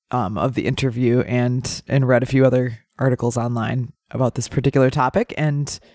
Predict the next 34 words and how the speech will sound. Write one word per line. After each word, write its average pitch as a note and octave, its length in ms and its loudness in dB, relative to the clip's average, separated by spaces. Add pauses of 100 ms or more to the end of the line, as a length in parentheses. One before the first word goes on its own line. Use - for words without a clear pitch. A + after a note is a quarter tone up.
(260)
he A3+ 200 0
really B3 320 2
is, G#3 480 2 (340)
you D#3 120 0
know, D3 140 2
it's D3+ 140 -2
convincing E3+ 560 2
when C3+ 120 -4
you C#3 120 -2
hear D3 160 0
him C#3 100 -2
talk D#3+ 260 -2
about C#3 220 -2
it. B2 40 -2
It's B2+ 180 -4
like, B2 300 -4 (160)
he E3+ 440 -2
definitely D#3 600 2
believes C3 380 2
this, C3 360 -2
this C#3+ 200 2
happened. B2+ 420 -2
So C3+ 240 4
whether C3+ 500 2 (440)
<laughs> - 420 -20
it C#3+ 80 2
was C#3 160 2
in C3 80 2
his C#3 120 2
imagination C#3 720 0
or C3 340 0
not, D3 600 -2
he's D#3 220 2
convinced. C#3+ 680 0